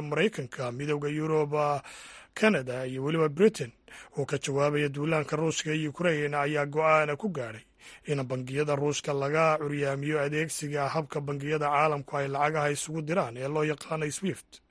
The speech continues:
si loo hor joogsado dhaqaale uu Ruushku ku maalgeliyo duulaanka ku qaaday dalka Ukraine. Haddaba wariyaha V O A Yurub, Ridwaan Xaaji Cabdiweli, ayaa saameynta arrintan, ah,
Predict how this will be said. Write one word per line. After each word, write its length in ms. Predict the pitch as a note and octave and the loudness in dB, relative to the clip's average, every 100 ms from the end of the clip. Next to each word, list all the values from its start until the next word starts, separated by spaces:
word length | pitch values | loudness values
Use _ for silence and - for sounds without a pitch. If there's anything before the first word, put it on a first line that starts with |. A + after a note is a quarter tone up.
| - - - - - | -20 -20 -18 -16 -8
si 200 | - D3 | -2 -2
loo 220 | B2+ B2+ | -2 0
hor 140 | C#3+ C#3+ | -2 -2
joogsado 480 | D3 C3+ C#3+ C#3+ C#3+ | -4 -4 -4 -2 -2
dhaqaale 380 | C3+ C3+ C#3+ | -2 -2 2
uu 160 | D#3 C#3+ | 2 2
Ruushku 360 | D3+ C#3+ - C#3 | 0 -4 -6 -4
ku 120 | F#3+ | 0
maalgeliyo 540 | F#3+ E3 B2 - D3 | 0 0 -4 -12 -10
duulaanka 520 | C3+ C#3 D#3+ D3+ - C#3+ | -8 -2 2 2 0 -4
ku 100 | - F#3 | -2 0
qaaday 260 | D#3+ D#3 | 0 0
dalka 300 | D#3 D3+ D3+ | -2 -4 -4
Ukraine. 400 | C3+ C3+ C#3+ A2 _ _ _ - - - - - | -6 -2 -2 -4 _ _ _ -20 -20 -20 -16 -6
Haddaba 240 | D3 C3+ C3 | -2 -2 -2
wariyaha 340 | C3 C#3+ C#3 C#3 | 0 2 2 2
V 160 | D#3 | 0
O 80 | D3 | 2
A 160 | D3 C#3+ | 2 0
Yurub, 380 | D#3 D3+ D3 D3 D3 C#3+ C#3+ C#3 | 2 2 2 2 2 2 2 0
Ridwaan 400 | D3 D3+ D#3+ C#3+ | -2 2 2 4
Xaaji 300 | D3+ C#3+ D#3 | 0 0 0
Cabdiweli, 480 | C#3 C#3+ E3+ G#3 A2+ _ - - - - D3+ | 0 0 4 4 2 _ -20 -20 -18 -6 -2
ayaa 180 | C3+ B2+ | 0 0
saameynta 540 | C#3 C3 D3 C#3+ C#3+ | -2 -4 -4 -2 0
arrintan, 420 | C3+ D3+ D3+ D3 | 0 -2 -2 -2
ah, 460 | D3 C#3+ D3 D3 | 0 0 0 0